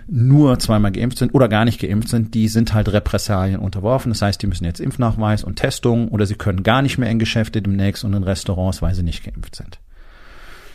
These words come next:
Das Ganze lässt sich ja irgendwie nicht wirklich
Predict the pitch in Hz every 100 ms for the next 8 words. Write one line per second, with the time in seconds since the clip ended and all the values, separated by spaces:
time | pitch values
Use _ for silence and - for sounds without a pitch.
0 | - - - - 120 - 127 165 170 123
1 | 127 - - - 143 131 110 120 131 117
2 | 117 117 120 - 107 113 117 - - 90
3 | 90 104 120 - 120 120 -